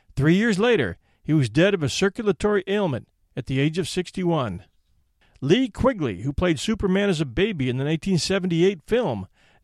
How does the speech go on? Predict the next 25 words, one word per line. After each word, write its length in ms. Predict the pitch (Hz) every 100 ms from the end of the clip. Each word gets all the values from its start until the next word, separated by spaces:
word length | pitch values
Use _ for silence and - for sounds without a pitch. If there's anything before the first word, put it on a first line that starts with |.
| 123
died 400 | 156 208 208 135
in 120 | 139
nineteen 360 | 151 156 180 170
ninety-one 560 | 180 165 156 190 185
at 80 | 147
age 240 | 151 151 -
fourteen 680 | 160 180 - 233 190 98 - _ _ -
due 100 | 165
to 100 | 170
solvent 580 | 139 180 196 139 104 -
abuse. 540 | 151 127 127 85 - - _ _ _ _ _ 113
George 380 | 131 190 220
Reeves 420 | 160 277 254 135 -
played 260 | 180 165
Superman 540 | - 208 180 156 165 156
in 60 |
the 80 | 147
nineteen 400 | 151 170 202 170
fifty-one 640 | - 247 226 208 208 208
film 460 | - 220 165 110 98
Superman 640 | - 202 208 214 208 214 220
and 180 | 185 190
the 60 |
Mole 340 | 147 151 202 190
Men 400 | 127 92 85